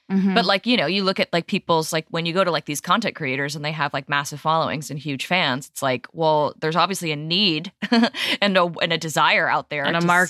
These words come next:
Speaker 2: see,
Speaker 1: to
Speaker 2: yeah,
Speaker 1: put it
Speaker 2: a
Speaker 1: in product
Speaker 2: market.
Speaker 1: terms. Yeah.
Speaker 2: Right. But again, like, these old white men who are, like, running the show are like, "Mm, nah, we'll stick to, like, what's worked since,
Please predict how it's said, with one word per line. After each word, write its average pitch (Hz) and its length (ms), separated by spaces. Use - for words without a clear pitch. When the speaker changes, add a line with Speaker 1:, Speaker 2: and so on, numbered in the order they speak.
Speaker 2:
see, - 60
Speaker 1:
to 208 40
Speaker 2:
yeah, 254 100
Speaker 1:
put 156 100
it 180 80
Speaker 2:
a - 20
Speaker 1:
in 160 80
product 165 300
Speaker 2:
market. 156 140
Speaker 1:
terms. 147 520
Yeah. 151 280
Speaker 2:
Right. 214 300
But 180 120
again, 180 340
like, 165 180
these 160 340
old 160 160
white 170 200
men 147 160
who 151 100
are, 143 120
like, 147 180
running 143 260
the 143 80
show 147 380
are 147 140
like, 147 240
"Mm, 220 120
nah, 233 300
we'll 214 160
stick 254 260
to, 240 80
like, 190 180
what's 165 240
worked 160 320
since, - 680